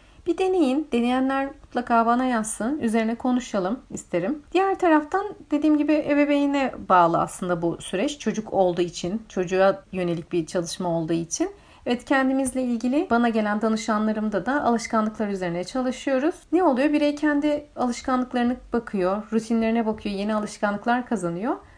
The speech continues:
Aslında bir anda evdeki küçük bireye de böylelikle örnek olmuş oluyor.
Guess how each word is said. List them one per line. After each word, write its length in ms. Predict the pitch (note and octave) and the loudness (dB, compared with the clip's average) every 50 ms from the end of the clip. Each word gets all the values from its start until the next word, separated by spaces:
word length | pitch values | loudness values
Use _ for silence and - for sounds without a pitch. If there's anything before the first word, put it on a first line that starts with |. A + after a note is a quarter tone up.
| - - | -8 -4
Aslında 360 | C#4+ D4 C#4+ - C#4 C#4+ C#4+ C#4 | -2 -2 0 0 2 2 4 4
bir 120 | D4+ D4+ | 4 4
anda 260 | C4+ B3 A#3+ A#3+ D4+ | 4 4 2 0 0
evdeki 680 | D4+ - - C#4+ C#4 C#4 B3+ B3+ B3+ - D4+ E4 A4 - - _ - | -2 -2 -2 0 0 0 -2 -4 -4 -2 -4 -4 -4 -6 -10 _ -4
küçük 340 | - D4+ - D#4+ D4+ A#3+ | -2 0 0 0 0 0
bireye 320 | G#3+ A3 F#3 F#3 G3 A#3 A#3 | 0 0 2 2 0 0 0
de 120 | D#4 F#4+ A#4 A#4 - - - - - - - | 0 0 -2 -4 -8 -12 -16 -16 -6 2 4
böylelikle 500 | D#4 D4 B3 G#3 G3 G#3+ - - E4+ F4 | 4 4 4 2 -2 -4 -4 0 4 4
örnek 320 | E4 D4 C4 C4 C4 - | 6 6 4 2 2 2
olmuş 360 | G#3 F3+ E3+ F3 - - - | 2 2 2 0 -4 -6 -6
oluyor. 320 | F3 E3 E3+ G#3 B3 D#4 | -6 -4 -4 -2 -2 -2